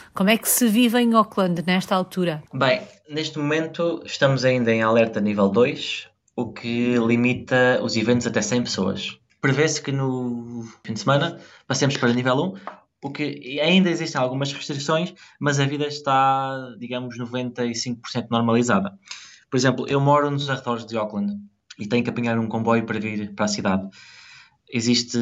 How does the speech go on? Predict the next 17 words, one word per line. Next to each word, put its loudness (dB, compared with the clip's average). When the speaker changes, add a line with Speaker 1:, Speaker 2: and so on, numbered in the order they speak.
Speaker 2:
uma 4
nova 4
lei 2
que, -6
eh, -12
todas 2
as -4
pessoas -2
que -12
estão 0
em -2
transportes -4
públicos -6
têm -4
que -4
usar 4
máscara, -4